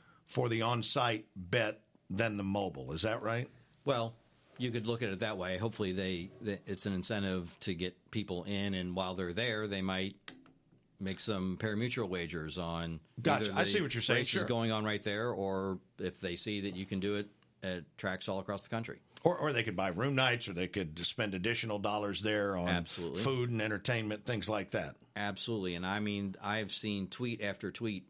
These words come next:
Speaker 2: of people sending to me, especially Super Bowl weekend, saying they were going to Indiana,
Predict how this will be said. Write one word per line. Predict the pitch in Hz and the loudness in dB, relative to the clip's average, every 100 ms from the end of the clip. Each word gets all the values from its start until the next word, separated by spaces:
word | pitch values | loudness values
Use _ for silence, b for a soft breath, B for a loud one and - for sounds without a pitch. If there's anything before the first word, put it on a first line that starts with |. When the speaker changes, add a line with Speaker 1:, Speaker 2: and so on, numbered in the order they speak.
| _ | _
Speaker 2:
of | 92 87 | -6 -6
people | - 98 92 | -4 -6 -4
sending | - 98 98 92 92 B B B B - | -2 0 0 -2 -6 B B B B -6
to | 104 | 0
me, | 107 101 92 | 0 0 0
especially | 92 - 104 - 95 | -2 -2 -4 -2 -2
Super | - 117 98 | -2 -4 -2
Bowl | 95 87 | -2 -2
weekend, | 85 90 85 | -2 -4 -2
saying | 101 90 90 87 | -2 0 0 0
they | 98 | 0
were | 90 | 0
going | 95 92 | 0 0
to | 90 | 0
Indiana, | 85 90 101 92 92 | -2 0 0 0 -2